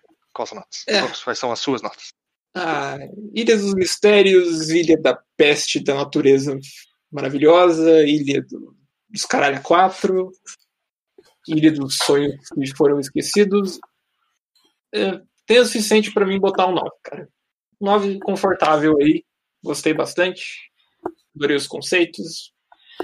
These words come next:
Speaker 2: adorei esse conto.
Speaker 1: Boa.
Speaker 2: Agora, Cidade Sem Nome, de novo, Lovecraft, por Lovecraft, tem,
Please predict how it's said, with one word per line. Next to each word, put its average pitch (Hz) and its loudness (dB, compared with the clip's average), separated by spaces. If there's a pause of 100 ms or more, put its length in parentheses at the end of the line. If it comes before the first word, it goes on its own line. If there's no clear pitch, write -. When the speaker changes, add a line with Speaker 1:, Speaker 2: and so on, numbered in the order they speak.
(160)
Speaker 2:
adorei 156 -2
esse 143 -6
conto. - -16 (600)
Speaker 1:
Boa. - -14 (760)
Speaker 2:
Agora, 156 4
Cidade 170 -2
Sem 165 -2
Nome, 190 0 (1400)
de 170 -2
novo, 156 2
Lovecraft, 190 2 (200)
por 170 -2
Lovecraft, 196 -2 (480)
tem, 165 -2